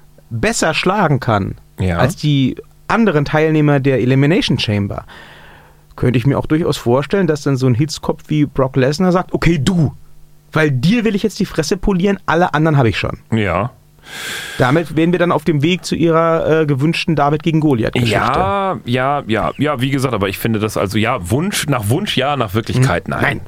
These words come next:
Speaker 2: Nein,
Speaker 1: Wie
Speaker 2: nein,
Speaker 1: gesagt,
Speaker 2: nein,
Speaker 1: darum,
Speaker 2: nein,
Speaker 1: darum
Speaker 2: das ist
Speaker 1: geht es
Speaker 2: rein,
Speaker 1: nicht.
Speaker 2: rein Wunsch, ja,
Speaker 1: Das
Speaker 2: ja.
Speaker 1: heißt, bei mir wäre, ähm, der Main Event, also der Main Event,
Speaker 2: Ja.
Speaker 1: das letzte Match des Abends wäre, auch wenn es in der Realität
Speaker 2: <laughs>
Speaker 1: hochgradig unwahrscheinlich ist, Finn Balor gegen Brock Lesnar. Und
Speaker 2: Mhm.
Speaker 1: ja, Finn Balor würde das bei mir gewinnen.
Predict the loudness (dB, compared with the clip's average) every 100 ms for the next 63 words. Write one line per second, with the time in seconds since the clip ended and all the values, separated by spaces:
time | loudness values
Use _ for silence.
0 | -2 2 2 0 -2 -2 0 2 2 4
1 | 4 2 0 0 -2 -2 -4 -4 -6 -2
2 | 0 2 0 -2 0 2 4 2 2 2
3 | 2 2 0 0 0 2 2 2 2 4
4 | 2 2 2 0 0 0 0 2 2 2
5 | 0 2 2 4 4 2 2 2 0 0
6 | 0 0 0 0 -4 -2 0 0 -4 -6
7 | -6 0 2 2 2 2 0 -4 -16 -20
8 | -20 -20 -20 -10 -2 0 2 2 2 0
9 | -2 -2 0 0 -2 0 0 2 2 2
10 | 2 2 2 2 2 0 2 2 0 -4
11 | -18 -18 -2 0 2 2 2 2 2 2
12 | 2 0 0 0 0 0 0 0 2 2
13 | 4 2 0 0 2 2 2 2 -2 -2
14 | -4 -2 0 2 2 0